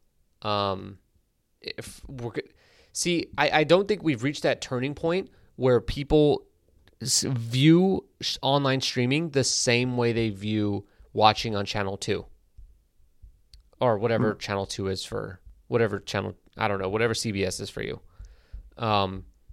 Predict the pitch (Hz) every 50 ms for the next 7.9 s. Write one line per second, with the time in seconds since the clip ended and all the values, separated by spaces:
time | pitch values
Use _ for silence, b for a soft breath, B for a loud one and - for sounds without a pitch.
0 | - - 120 110 127 107 117 117 117 117 - 143 131 123 131 117 110 107 95 -
1 | 98 - - 101 80 - - 117 104 98 - - _ _ _ _ _ _ _ _
2 | _ _ _ _ _ _ _ _ _ - - - _ _ _ _ _ 117 113 107
3 | 104 101 95 120 120 110 120 120 127 127 120 104 120 117 123 127 - - 127 -
4 | - - 110 107 110 123 - - 117 113 107 104 110 - - 123 113 107 - -
5 | 120 117 107 - 113 101 - 110 107 104 - - 107 101 101 107 107 101 98 101
6 | 101 101 98 107 101 - - - 98 98 104 101 101 101 98 113 110 - 113 107
7 | 101 - - 113 104 101 104 104 - 95 98 - - - 101 101 - -